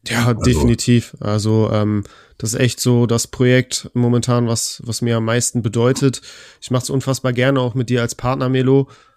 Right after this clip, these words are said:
Speaker 1: Ähm, es macht einfach sehr, sehr, sehr, sehr viel Spaß. Und wenn ich dann die Nachrichten lese, dieses Feedback, was wir bekommen und so, da geht echt mein Herz auf. Es freut mich riesig. Und, ähm, ja,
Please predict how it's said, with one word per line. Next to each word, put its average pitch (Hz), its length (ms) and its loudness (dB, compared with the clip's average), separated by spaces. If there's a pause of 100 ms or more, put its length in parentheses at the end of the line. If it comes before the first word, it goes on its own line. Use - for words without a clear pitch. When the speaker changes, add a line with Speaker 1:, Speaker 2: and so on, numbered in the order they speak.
(180)
Speaker 1:
Ähm, 110 200 0
es 110 120 -4
macht 120 140 0
einfach 117 240 0
sehr, 117 180 2
sehr, 117 280 -2
sehr, 117 220 -2
sehr 117 120 -2
viel 117 140 -6
Spaß. 117 400 -4
Und 113 100 -4
wenn 117 100 -2
ich 117 120 -4
dann 120 160 -2
die 113 100 -2
Nachrichten 117 420 -2
lese, 120 420 0
dieses 107 260 -4
Feedback, 120 560 -2
was 113 180 -6
wir 120 80 -2
bekommen 123 420 -2
und 117 100 -4
so, 117 180 -2
da 110 100 -2
geht 113 200 -4
echt - 180 -6
mein 110 100 -2
Herz 117 240 0
auf. 127 240 0 (340)
Es - 100 -16
freut 127 200 0
mich 110 180 -4
riesig. 139 420 2 (340)
Und, 123 280 2
ähm, 120 400 2
ja, 123 360 0